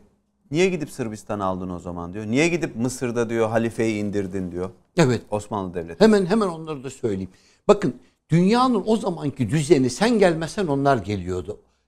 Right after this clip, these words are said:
Speaker 2: İlk önce onlar bizim üzerimize geldiği için biz onları takip ederek Avrupa'ya kadar geldik.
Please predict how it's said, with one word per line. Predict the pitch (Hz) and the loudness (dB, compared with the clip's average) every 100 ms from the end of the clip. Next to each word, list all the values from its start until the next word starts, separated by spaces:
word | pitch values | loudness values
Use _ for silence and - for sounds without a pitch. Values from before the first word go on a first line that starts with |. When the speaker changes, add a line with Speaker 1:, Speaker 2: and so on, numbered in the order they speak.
| _ _ | _ _
Speaker 2:
İlk | 202 269 220 | 0 2 2
önce | 190 135 | 2 2
onlar | 139 180 226 151 | 2 2 2 0
bizim | 151 202 | -2 -4
üzerimize | 143 190 180 147 | 2 2 2 -2
geldiği | 160 175 196 240 220 | 0 2 2 0 -2
için | 190 151 | 0 2
biz | 254 | 2
onları | 202 180 180 180 | 2 0 -2 -4
takip | - 180 233 180 | -4 -4 0 2
ederek | 151 139 131 | 2 2 0
Avrupa'ya | 123 120 123 117 | -2 -2 -4 -4
kadar | 101 107 107 | -2 0 0
geldik. | 90 95 87 104 | 0 -2 -4 -10